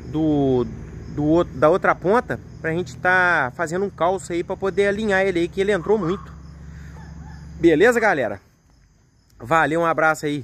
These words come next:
Daqui a pouco nós volta de novo. É, galera, a retinha chegou. O Leandro chegou aí, o Leandro aí, ó. <laughs> A New Holland. Vai jogar o areião tudo pra cima do urso polar agora aí, galera. Se Deus quiser,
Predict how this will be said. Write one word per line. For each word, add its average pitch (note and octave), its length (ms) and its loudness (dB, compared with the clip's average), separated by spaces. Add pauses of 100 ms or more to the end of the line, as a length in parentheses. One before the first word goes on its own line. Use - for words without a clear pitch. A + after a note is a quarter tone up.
(120)
Daqui C3 180 -12
a D3+ 60 -10
pouco D3 200 -10
nós C#3 200 -6
volta C#3+ 240 -2
de B2 100 -6
novo. B2 340 0 (3250)
É, G#3 240 6
galera, D#3+ 360 -2
a - 20 0
retinha G3+ 380 0
chegou. A3 420 2
O G#3+ 40 2
Leandro A3+ 340 6
chegou C4+ 340 2
aí, B3 140 6
o B3 40 6
Leandro A3 480 4
aí, C#3+ 100 -2
ó. G2 120 -2
<laughs> - 2000 -6
A - 60 2
New F3+ 220 6
Holland. E3+ 640 4 (840)
Vai D#3 100 -8
jogar D#3+ 280 2
o F3 120 4
areião F3 360 2
tudo G3 240 -2
pra F3 160 2
cima F3+ 200 -2
do D#3+ 120 -2
urso E3+ 160 -2
polar E3 300 4
agora D#3 320 2
aí, D#3 80 2
galera. A2 300 -4
Se - 160 -12
Deus E3+ 280 -2
quiser, D#3+ 460 -2